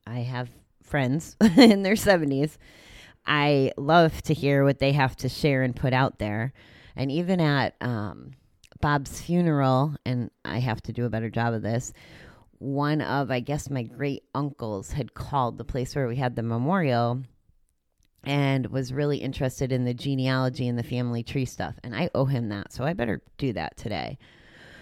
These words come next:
But it's, it's pretty interesting to know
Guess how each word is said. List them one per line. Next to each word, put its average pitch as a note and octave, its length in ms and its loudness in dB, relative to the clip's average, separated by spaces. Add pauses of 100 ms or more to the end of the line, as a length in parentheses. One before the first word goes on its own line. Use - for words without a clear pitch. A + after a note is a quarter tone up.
(540)
But F#3 100 -2
it's, E3 240 -4
it's - 240 0
pretty E3 320 0
interesting D3+ 560 -2
to - 140 -4
know C3 400 -2